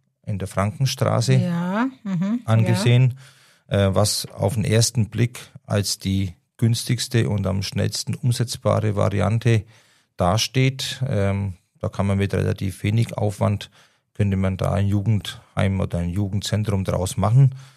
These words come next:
Speaker 1: Allerdings, ähm, hat es einen großen Nachteil. Sie haben es vorhin schon gesagt, dass Jugendliche in dem Alter natürlich auch
Speaker 2: Ja,
Speaker 1: mal feiern
Speaker 2: sind
Speaker 1: wollen
Speaker 2: halt
Speaker 1: oder
Speaker 2: mitten
Speaker 1: mal
Speaker 2: im
Speaker 1: laute Musik
Speaker 2: Gebiet,
Speaker 1: hören.
Speaker 2: ja. Mhm.
Speaker 1: Und, äh, in unmittelbarer
Speaker 2: Mhm.
Speaker 1: Nachbarschaft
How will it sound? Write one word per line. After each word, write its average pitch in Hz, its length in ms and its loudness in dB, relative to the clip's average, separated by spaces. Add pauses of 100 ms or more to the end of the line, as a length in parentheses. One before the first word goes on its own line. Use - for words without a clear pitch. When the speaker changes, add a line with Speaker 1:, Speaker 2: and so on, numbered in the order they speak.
(460)
Speaker 1:
Allerdings, 107 760 4
ähm, 98 460 2
hat 98 120 2
es 101 140 2
einen 101 260 4
großen 101 320 0
Nachteil. 120 640 2 (460)
Sie 95 80 -2
haben 92 80 -2
es 92 80 -6
vorhin 95 320 -2
schon - 160 -8
gesagt, 113 320 -2
dass - 360 -2
Jugendliche 101 640 -2
in 95 180 -2
dem 101 220 -2
Alter 101 220 0
natürlich 98 320 -2
auch - 100 4
Speaker 2:
Ja, 165 120 2
Speaker 1:
mal - 120 2
feiern 107 380 4
Speaker 2:
sind 110 80 2
Speaker 1:
wollen 113 260 4
Speaker 2:
halt 110 100 2
Speaker 1:
oder 101 260 4
Speaker 2:
mitten 98 120 4
Speaker 1:
mal 95 80 6
Speaker 2:
im 95 60 4
Speaker 1:
laute 98 300 4
Musik 101 340 0
Speaker 2:
Gebiet, 180 160 4
Speaker 1:
hören. 123 140 8
Speaker 2:
ja. 127 100 4
Mhm. 180 560 -10 (100)
Speaker 1:
Und, 98 300 0
äh, 95 340 4 (300)
in 110 160 2
unmittelbarer 104 1120 2
Speaker 2:
Mhm. 175 300 0
Speaker 1:
Nachbarschaft 110 880 0